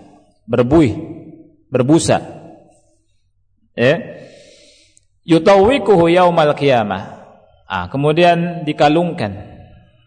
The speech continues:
kepada orang yang memiliki harta yang tidak mengeluarkan zakatnya ini di hari kiamat. <clears throat> Kemudian ular itu,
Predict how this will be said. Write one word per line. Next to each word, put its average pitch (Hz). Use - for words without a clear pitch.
kepada 127
orang 135
yang 123
memiliki 120
harta 120
yang 113
tidak 127
mengeluarkan 127
zakatnya 127
ini 127
di 107
hari 113
kiamat. 117
<clears throat> -
Kemudian 220
ular 208
itu, 196